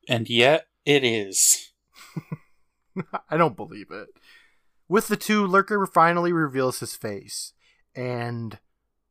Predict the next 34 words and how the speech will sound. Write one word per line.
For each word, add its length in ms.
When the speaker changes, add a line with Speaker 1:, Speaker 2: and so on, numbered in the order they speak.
Speaker 2:
he's 280
a 60
regular 480
dude 300
with 160
long 320
hair. 500
<laughs> 160
Speaker 1:
What 200
a 120
Speaker 2:
Gross. 120
Speaker 1:
fucking 380
letdown. 640
Speaker 2:
Yeah. 640
Speaker 1:
I 120
don't 120
Speaker 2:
It 40
Speaker 1:
know. 100
Speaker 2:
really 220
Speaker 1:
Like, 340
Speaker 2:
was. 260
Speaker 1:
I 60
really 340
don't 220
know 180
what 260
kind 240
of 140
message 880
it's 180
trying 480
to 100
send 440
here. 420